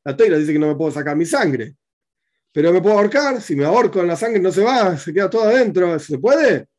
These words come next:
Tampoco se puede. Por eso dice, "Le nafsho y seihem", según su alma, incluso si no sale nada, nada de sangre, también está prohibido. <clears throat>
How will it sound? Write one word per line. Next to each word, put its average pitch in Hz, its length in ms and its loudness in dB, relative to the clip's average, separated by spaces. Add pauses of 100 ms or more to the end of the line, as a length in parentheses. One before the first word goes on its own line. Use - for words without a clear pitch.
(160)
Tampoco 147 480 -8
se 123 140 -12
puede. 143 460 -6 (720)
Por 131 160 -6
eso 147 240 -2
dice, 156 560 0
"Le 135 140 -2
nafsho 143 340 -4
y 143 60 -4
seihem", 151 600 -2 (200)
según 160 340 0
su 165 180 -2
alma, 190 300 2
incluso 208 440 0
si 185 100 -2
no 220 100 2
sale 226 180 2
nada, 226 300 -2 (120)
nada 214 240 0
de 208 100 -2
sangre, 196 480 -4 (400)
también 139 300 0
está 139 540 -4 (240)
prohibido. 131 640 -2 (2750)
<clears throat> - 880 -6